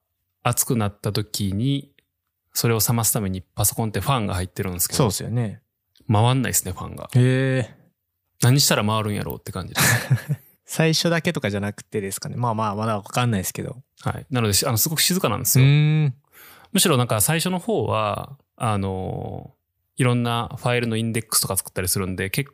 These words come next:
Speaker 1: 構激しくこう決まるはずなんですけど、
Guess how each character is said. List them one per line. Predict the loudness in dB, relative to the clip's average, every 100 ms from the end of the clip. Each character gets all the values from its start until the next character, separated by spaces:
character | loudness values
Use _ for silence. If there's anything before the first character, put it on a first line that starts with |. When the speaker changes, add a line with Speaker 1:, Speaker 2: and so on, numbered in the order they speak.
| -10
Speaker 1:
構 | -6 -6 -8 -14 _ _ _
激 | -2 0
し | 0 -2
く | -6
こ | -6
う |
決 | -2
ま | -2
る | -2
は | -2
ず | -2
な | -4
ん |
で | -4
す | -4
け | -4
ど、 | -6 -8